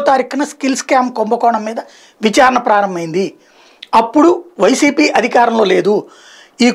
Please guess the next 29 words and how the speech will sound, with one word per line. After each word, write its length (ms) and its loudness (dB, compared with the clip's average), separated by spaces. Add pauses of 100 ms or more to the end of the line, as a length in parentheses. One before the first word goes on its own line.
కుంభకోణం 520 4
బయటపెట్టింది 520 0 (160)
జీఎస్టీ 540 2 (180)
డిపార్ట్‌మెంటు, 720 -2 (960)
జనరల్ 320 2
సేల్స్, 260 0 (140)
ఆ, 20 4 (380)
సేల్స్ 240 0
ట్యాక్స్ 220 0
డిపార్ట్‌మెంటు. 560 -2 (640)
సెవెంటీన్ 520 4 (120)
ఏ 40 4 (100)
స్కిల్ 360 0
స్కామ్ 320 0 (100)
కేసుకి 920 -2 (220)
ఇది 100 2 (140)
apply 300 0
కాదు. 180 2
అందుకని 340 -8 (540)
నేరం 280 4 (120)
జరిగిన 280 4 (120)
సందర్భంలో 560 2
అసలు 200 -6
ఈ 80 -18
చట్టం 380 -2
లేదు, 180 0 (680)
అలాగే 240 4 (140)
అప్పటికే 320 0 (140)
దర్యాప్తు 400 2